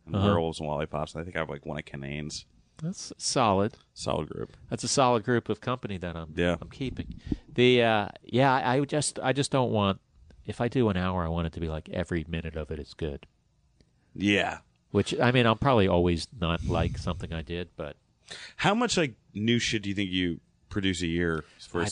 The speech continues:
Speaker 1: stand-up
Speaker 2: even
Speaker 1: wise?
Speaker 2: know, man. I,
Speaker 1: Yeah.
Speaker 2: I'm afraid to even, I would hate, like, if
Speaker 1: Yeah.
Speaker 2: someone could give me that answer, I would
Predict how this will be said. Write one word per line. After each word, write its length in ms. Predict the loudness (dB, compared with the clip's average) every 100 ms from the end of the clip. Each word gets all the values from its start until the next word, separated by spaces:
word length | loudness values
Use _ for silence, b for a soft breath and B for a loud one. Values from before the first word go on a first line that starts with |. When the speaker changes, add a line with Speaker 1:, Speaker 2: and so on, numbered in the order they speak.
| -4
Speaker 1:
stand-up 220 | -4 -6
Speaker 2:
even 100 | -6
Speaker 1:
wise? 100 | -8
Speaker 2:
know, 320 | -8 -8 -8
man. 280 | -8 -8 -6
I, 120 | -4 0
Speaker 1:
Yeah. 140 | 2
Speaker 2:
I'm 80 | 2
afraid 440 | -2 -2 -2 -2
to 100 | -4
even, 240 | -6 -6 -14 _ _ _ _ -2
I 100 | 2
would 140 | 4 4
hate, 260 | 2 0 -4 B
like, 140 | 2
if 80 | 4
Speaker 1:
Yeah. 60 | 4
Speaker 2:
someone 220 | 4 4
could 160 | 2 2
give 140 | 2
me 80 | 2
that 180 | 2 2
answer, 340 | 0 -4 -4
I 100 | -2
would 160 | -2